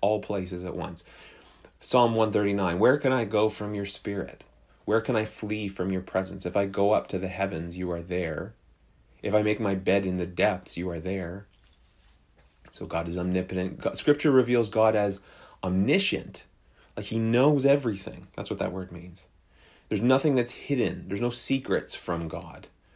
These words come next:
Okay? So, so Hebrews four, "Nothing in all creation is hidden from God's sight. Everything is uncovered and laid bare before the eyes of him to whom we must give account."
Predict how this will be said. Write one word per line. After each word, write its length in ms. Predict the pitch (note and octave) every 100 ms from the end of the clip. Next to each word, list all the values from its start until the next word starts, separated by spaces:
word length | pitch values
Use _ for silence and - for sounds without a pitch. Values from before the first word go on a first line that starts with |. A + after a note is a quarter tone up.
| _ - - _ _ -
Okay? 340 | F#2 F2+ F#2+ - -
So, 160 | - - -
so 280 | - G2+ G2
Hebrews 420 | - A#2+ A2+ G#2+
four, 400 | - - F2 D#2+ -
"Nothing 500 | G2+ A2 - A#2+ A#2
in 180 | G2 G2
all 220 | A2 A#2
creation 600 | - A2+ G#2+ G#2 - G2
is 140 | E2+
hidden 320 | - G#2+ G2+
from 320 | G2 G2+ G#2+ G2+
God's 320 | G2 F#2 F#2+
sight. 480 | - F2 F2 F#2+ - - - - -
Everything 440 | G#2 A#2+ A2 G2+
is 140 | G2 F#2+
uncovered 580 | F#2 F#2 - F2 F2 E2
and 160 | E2
laid 280 | F2 F2 F2
bare 240 | F2 F2
before 420 | E2 F2 - F#2+ G2
the 160 | G#2+
eyes 300 | F#2+ F2 E2+
of 120 | F2 -
him 260 | F2 E2+
to 100 | E2+
whom 300 | F2 E2 E2
we 100 | E2
must 340 | E2+ E2+ F2+ -
give 180 | F2 F2
account." 520 | - - F#2+ -